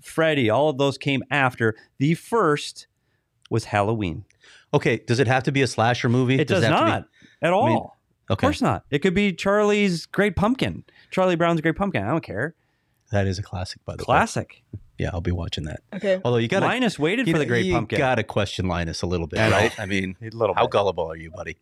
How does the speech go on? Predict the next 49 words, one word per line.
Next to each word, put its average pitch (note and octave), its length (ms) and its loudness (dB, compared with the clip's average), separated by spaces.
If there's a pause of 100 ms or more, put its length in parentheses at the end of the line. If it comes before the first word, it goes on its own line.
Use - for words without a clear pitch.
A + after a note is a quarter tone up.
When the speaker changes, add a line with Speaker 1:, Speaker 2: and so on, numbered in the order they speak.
(100)
Speaker 1:
I F#2 100 -4
know. E2 200 -4 (140)
Speaker 2:
Really? G2+ 240 0
Speaker 1:
Great G2+ 120 0
Speaker 2:
A - 40 0
pumpkin G2+ 300 0
Speaker 1:
Pumpkin. G#2+ 40 2
Speaker 2:
is G2+ 60 0
gonna F#2 180 0
rise F#2 220 0
from G2 100 -2
the G2 60 -2
pumpkin F#2+ 320 -4
patch? A#2+ 360 -2 (280)
That's, - 320 -6
that's G2 180 -2
a G2 60 -4
little E2 160 0
much. E2 320 -8
Speaker 1:
You G#2+ 80 2
gotta G2 180 6
believe, A2 300 4
Craig. G2 240 0
Have F#2 160 -2
hope. - 280 -6 (840)
Speaker 2:
So, B2+ 500 4 (460)
<sighs> - 460 -2
yeah, D3 180 -6
I D3+ 240 -6
mean, D#3+ 180 2
I'll E3+ 60 2
stick G3 320 -4
in E3 140 2
the, B2 360 2 (420)
I'll D3 100 0
stick - 220 -4
in D3+ 100 2
the G#2+ 60 0
slashers, G2+ 680 0 (360)
that G2+ 160 2
kind G2 220 2
of, F#2+ 160 -2
uh, F2+ 300 0
vein, F#2+ 340 2
because F#2 400 -2
I G2+ 60 0
don't G2 80 2
wanna F#2+ 140 0
go F#2+ 120 -2